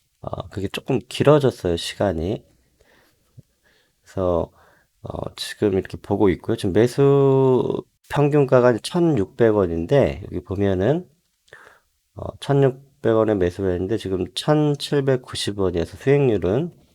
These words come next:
어, 지금 한 십일 프로 정도 이상 좀 나고 있고, 예,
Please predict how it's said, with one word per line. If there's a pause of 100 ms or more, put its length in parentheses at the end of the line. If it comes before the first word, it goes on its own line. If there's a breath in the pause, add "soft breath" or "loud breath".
(400 soft breath)
어,
지금
한
십일
프로
정도
이상
좀
나고
있고, (2500 soft breath)
예,